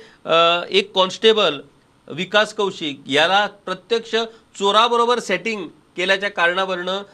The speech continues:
अ, केवळ सस्पेंड नव्हे तर त्याला डिसमिस करण्यात येतं. आणि आता या दोन कॉ-, कॉन्स्टेबलांचं जे प्रकरण आहे, म्हणजे पॉलिटिकल बॅकिंगच्या आधारावरती कुठल्याही पद्धतीचं गैरवर्तन किंवा कुठल्याही पद्धतीचे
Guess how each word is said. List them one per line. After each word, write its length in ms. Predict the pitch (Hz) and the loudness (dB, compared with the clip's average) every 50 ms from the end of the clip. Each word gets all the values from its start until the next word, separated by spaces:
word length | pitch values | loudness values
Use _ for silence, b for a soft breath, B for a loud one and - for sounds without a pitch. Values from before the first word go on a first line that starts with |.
| B B _ | B B _
अ, 180 | 131 143 156 160 | -4 -2 0 0
केवळ 400 | 156 156 - 170 190 220 262 254 | 0 0 0 2 4 4 4 2
सस्पेंड 460 | - 233 214 - - - 220 220 220 | 2 -2 -6 -6 -4 -2 -2 -2 -2
नव्हे 240 | 214 208 208 202 202 | -2 -4 -4 -4 -4
तर 80 | 214 196 | -6 -6
त्याला 200 | 220 220 233 226 | -4 -4 -4 -4
डिसमिस 480 | 190 214 240 233 - 254 277 262 254 | -4 -6 -8 -6 -6 -6 -6 -6 -4
करण्यात 300 | - 240 220 214 214 202 180 | -4 -4 -4 -2 -4 -4 -6
येतं. 280 | 165 - - 123 117 b b b b b b b b - | -8 -8 -8 -10 -12 b b b b b b b b -4
आणि 140 | 147 131 | -4 -2
आता 640 | - - 143 156 156 - 247 233 190 156 143 135 123 120 | 0 2 2 2 2 4 4 4 4 4 2 0 -4 -2
या 180 | 117 135 185 - | 0 0 0 0
दोन 240 | 160 180 202 220 214 - - | 0 -2 -4 -4 -4 -4 -2
कॉ-, 200 | 165 160 160 - - | -2 -2 -2 -2 -4
कॉन्स्टेबलांचं 720 | 160 156 151 156 - 185 185 180 175 180 180 175 175 175 | -4 -4 -4 -4 -4 -4 -2 -2 -2 -2 -4 -6 -8 -8
जे 120 | 165 175 | -6 -6
प्रकरण 440 | 170 - 160 151 147 165 156 156 151 | -6 -4 -4 -4 -2 -2 -4 -2 -2
आहे, 260 | 139 123 127 117 107 110 B B B B _ | -4 -4 -4 -6 -8 -8 B B B B _
म्हणजे 180 | - 135 147 196 | -8 -6 -4 -6
पॉलिटिकल 680 | 196 - - 139 151 170 185 180 233 - 233 233 233 214 | -4 -4 -2 -2 0 0 -2 -4 -2 0 0 0 0 0
बॅकिंगच्या 720 | 170 180 170 170 170 - 202 202 202 - - 208 202 202 | 0 -2 -2 -2 -4 -6 -8 -8 -8 -4 0 0 2 2
आधारावरती 920 | - 147 147 143 160 175 185 190 180 180 170 170 - 190 185 165 135 B B B B B _ _ - | 2 0 0 -2 -2 -2 -2 -2 -4 -6 -8 -10 -10 -10 -10 -10 -10 B B B B B _ _ -14
कुठल्याही 500 | 175 170 - - 185 190 220 220 233 269 | -14 -14 -14 -6 0 2 2 2 2 0
पद्धतीचं 760 | 262 - 214 196 175 170 208 - - 208 185 - 208 196 160 | -2 -4 -4 -4 -4 -4 -6 -6 -6 -8 -6 -6 -6 -4 -2
गैरवर्तन 540 | 160 185 196 185 185 180 175 170 - 180 180 | -2 -2 -2 -2 -2 -4 -6 -6 -8 -10 -10
किंवा 180 | 170 190 202 190 | -8 -8 -8 -8
कुठल्याही 440 | 190 - 156 - - 185 190 208 214 | -8 -10 -14 -8 -4 -2 -2 -2 -2
पद्धतीचे 720 | 208 208 185 170 165 196 190 190 190 175 - 196 202 202 | -4 -8 -10 -8 -8 -8 -8 -10 -10 -8 -6 -6 -6 -6